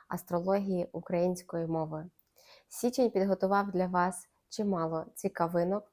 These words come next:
і вам доведеться звернути увагу на питання вашої самореалізації, питання ваших особистих бажань. А також ви будете приділяти увагу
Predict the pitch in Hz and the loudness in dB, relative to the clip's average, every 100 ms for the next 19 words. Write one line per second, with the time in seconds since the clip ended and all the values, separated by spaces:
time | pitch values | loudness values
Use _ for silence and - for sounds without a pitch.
0 | - 190 214 214 202 202 196 190 - 180 | -2 2 2 4 4 4 2 -2 -2 0
1 | 190 196 185 185 180 170 170 170 170 170 | 0 2 0 2 0 2 0 0 -2 -2
2 | 160 - 170 - 180 170 170 165 165 196 | -4 -6 -6 -4 -2 -2 -2 -2 -2 -2
3 | 233 214 196 - 208 196 175 160 160 165 | -2 -4 -4 -4 -2 0 -2 -4 -6 -8
4 | 165 - 175 165 _ - - - 220 233 | -8 -8 -10 -10 _ -20 -12 2 4 6
5 | 220 180 - _ - 160 160 190 214 - | 4 2 -4 _ -10 -6 4 4 4 0
6 | 180 180 - _ _ - 175 - 165 170 | -2 -2 -12 _ _ -6 -4 -2 2 2
7 | 170 - 165 151 156 214 185 147 151 185 | 0 -8 -8 -4 0 0 0 -4 -4 -8
8 | _ - - - 185 190 190 311 359 247 | _ -20 -20 -6 -4 -4 0 2 2 2
9 | 196 196 214 208 202 190 - 185 190 185 | 0 2 2 2 2 2 2 0 2 4
10 | 175 175 165 165 - _ 185 180 185 180 | 2 2 -2 -2 -8 _ -2 4 4 4
11 | 175 | 0